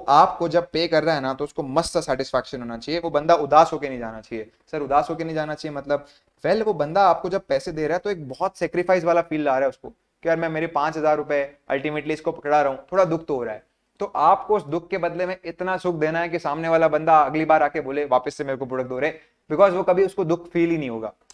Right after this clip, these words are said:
तो यहाँ पे आप समझ लो कि इसको आप थोड़ा सा एक एग्जांपल के through सेट करें तो it's very simple।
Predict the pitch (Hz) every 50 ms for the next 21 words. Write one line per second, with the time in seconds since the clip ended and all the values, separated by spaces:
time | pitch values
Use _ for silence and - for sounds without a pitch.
0 | _ _ - 170 160 151 147 170 170 202 202 202 202 - 175 185 190 165 160 165
1 | 175 170 - 165 160 - - 180 180 180 180 180 170 175 175 196 180 160 180 -
2 | _ - 151 135 139 139 139 147 - 175 175 170 180 156 175 175 - 165 151 -
3 | - 139 127 135 147 - _ _ _ _ 175 180 175 - 135 139 170 180 - 160
4 | 147 - 151 156